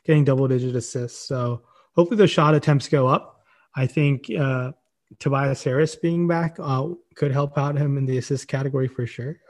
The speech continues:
Tobias Harris is gonna come in at seventy-nine hundred. Seems like an okay price, price tag. Seems like you could get, uh, mid to high thirty fantasy points from him against this Miami matchup.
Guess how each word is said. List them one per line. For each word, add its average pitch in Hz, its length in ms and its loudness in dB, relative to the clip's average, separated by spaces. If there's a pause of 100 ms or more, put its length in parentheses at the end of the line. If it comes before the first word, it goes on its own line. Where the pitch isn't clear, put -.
Tobias - 320 -12
Harris 127 320 -8
is 123 220 -10 (520)
gonna 139 200 0
come 139 280 -2
in 135 160 2
at 123 160 -4
seventy-nine 131 600 -4
hundred. 131 380 -4 (420)
Seems - 280 0
like 311 160 2
an 262 100 6
okay 170 280 8
price, 143 320 2 (320)
price 135 260 0
tag. 147 240 -4
Seems 139 240 -2
like 135 140 0
you 131 100 0
could 139 200 -6
get, 143 260 0 (280)
uh, 127 280 -2
mid 135 340 -2
to 131 500 -2 (340)
high 139 200 0
thirty 135 300 2
fantasy 127 420 -2
points 131 300 -4
from 135 280 -2
him 139 240 0
against 127 320 -6
this - 160 -10
Miami 127 420 -6
matchup. 139 420 -6